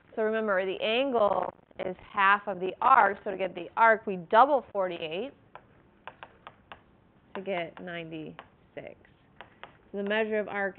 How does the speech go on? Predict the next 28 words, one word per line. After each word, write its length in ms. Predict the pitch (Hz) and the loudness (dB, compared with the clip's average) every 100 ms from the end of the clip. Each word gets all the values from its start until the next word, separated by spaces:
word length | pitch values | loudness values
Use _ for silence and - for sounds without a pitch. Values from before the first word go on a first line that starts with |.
| - | -10
M 200 | 196 196 | -8 -6
N 340 | 185 180 185 190 180 | -6 -8 -10 -12 -12
is 120 | 175 | -10
ninety-six 720 | 180 175 175 170 - 175 160 - _ _ _ _ _ _ _ _ | -8 -8 -8 -10 -10 -12 -12 -14 _ _ _ _ _ _ _ _
degrees. 420 | 180 156 120 80 - _ _ _ _ _ _ _ _ _ _ _ _ _ _ _ _ _ _ _ _ _ _ _ _ _ _ _ _ _ _ _ _ _ _ _ _ - - | -8 -8 -8 -10 -18 _ _ _ _ _ _ _ _ _ _ _ _ _ _ _ _ _ _ _ _ _ _ _ _ _ _ _ _ _ _ _ _ _ _ _ _ -20 4
In 280 | 269 294 302 277 - | 8 8 6 2 -2
the 100 | 240 - | -4 6
second 300 | 285 285 392 | 6 6 2
one, 200 | 427 415 | 0 2
we 120 | 269 | 0
do 260 | 208 269 302 - | 0 -2 -4 -6
see 140 | 349 | -12
a 60 | 349 - | -10 -10
central 400 | 311 339 - - | -8 -8 -8 -6
angle. 480 | - - 170 247 285 _ _ _ | -6 -2 -2 -2 -6 _ _ _
So 60 | 254 | -2
in 180 | 240 233 | 0 0
the 80 | |
accompanying 580 | 226 269 269 294 269 269 - | 0 0 2 4 2 0 0
figure, 360 | 262 214 202 | -2 2 2
the 120 | 208 214 | 2 2
measure 560 | 214 220 214 226 214 | 4 2 2 2 2
of 160 | - 196 - | -2 -8 -6
central 380 | 208 208 214 208 | -6 -6 -6 -6
angle 320 | 196 185 185 180 | -6 -8 -10 -10
B 240 | 208 214 - | -10 -8 -4
O 240 | 208 196 - - | -4 -4 -8 -12
C. 280 | 214 254 | -8 -8